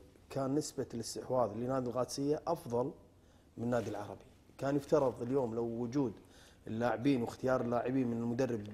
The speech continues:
ديليبور صح، كان احنا خلصناها أتوقع من الشوط الأول. اليوم أنت في هناك علامات استفهام كثيرة على، على أربع إلى خمس لاعبين، منهم صالح الشيخ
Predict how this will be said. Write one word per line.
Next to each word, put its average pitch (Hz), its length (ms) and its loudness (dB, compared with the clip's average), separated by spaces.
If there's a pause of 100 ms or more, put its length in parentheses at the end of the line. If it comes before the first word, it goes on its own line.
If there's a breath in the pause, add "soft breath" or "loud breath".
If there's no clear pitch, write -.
(420)
ديليبور 143 480 6 (580 loud breath)
صح، - 460 6 (220)
كان 147 160 2
احنا 147 140 0
خلصناها 135 420 -2
أتوقع 120 280 -4
من 110 60 -6
الشوط 110 260 -6
الأول. 95 260 -12 (600 loud breath)
اليوم 175 300 4
أنت 175 180 4
في 156 560 4
هناك 156 320 2
علامات 143 300 2
استفهام 139 340 -2
كثيرة 131 400 2
على، 110 200 -2
على 110 320 -2
أربع 120 280 0
إلى 113 140 -6
خمس 113 280 -6
لاعبين، 113 400 -4
منهم 110 260 -6 (300 loud breath)
صالح 123 300 -2
الشيخ 123 440 -4